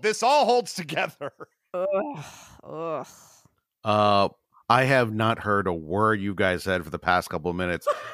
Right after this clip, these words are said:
Speaker 3: 'cause I've been <laughs> going down a, um, wormhole of time of, uh, Glee and Savage Garden.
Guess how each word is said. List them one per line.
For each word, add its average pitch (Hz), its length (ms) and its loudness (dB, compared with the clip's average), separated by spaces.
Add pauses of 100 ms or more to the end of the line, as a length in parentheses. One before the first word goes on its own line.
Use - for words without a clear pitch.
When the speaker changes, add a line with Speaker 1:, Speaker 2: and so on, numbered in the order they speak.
Speaker 3:
'cause 113 140 0
I've 110 180 2
been 113 260 0
<laughs> - 20 -10
going 120 400 2
down 110 280 4
a, 98 280 0
um, 85 460 0 (340)
wormhole 113 380 4
of 95 100 -2
time 101 720 0
of, 90 500 0
uh, 85 420 0 (360)
Glee 104 320 -2
and 95 120 -6
Savage 87 440 -2
Garden. 90 460 0